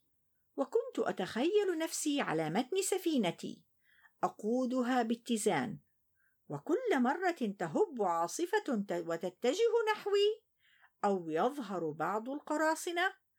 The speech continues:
الذين يريدون الاستيلاء على سفينتي، كنت أصرخ بأعلى صوتي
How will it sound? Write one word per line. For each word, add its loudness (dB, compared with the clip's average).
الذين -2
يريدون 0
الاستيلاء 0
على 0
سفينتي، -4
كنت -2
أصرخ -6
بأعلى 0
صوتي -2